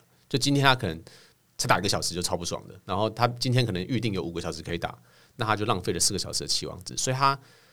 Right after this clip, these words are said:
他希望他可以继续留在桌上，所以他会做什么事情？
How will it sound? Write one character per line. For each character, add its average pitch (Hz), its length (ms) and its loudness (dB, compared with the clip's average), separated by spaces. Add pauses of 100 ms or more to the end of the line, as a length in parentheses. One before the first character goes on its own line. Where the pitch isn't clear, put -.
(140)
他 - 160 -4
希 165 360 6
望 135 280 6
他 101 140 -2
可 117 140 -2
以 92 60 0
继 - 140 -2
续 104 120 -2
留 90 100 -2
在 78 140 -4
桌 78 200 -10
上， - 200 -2 (240)
所 - 160 0
以 - 20 -2
他 165 160 0
会 175 100 2
做 165 120 2
什 85 100 -4
么 87 80 -8
事 95 160 0
情？ - 200 -4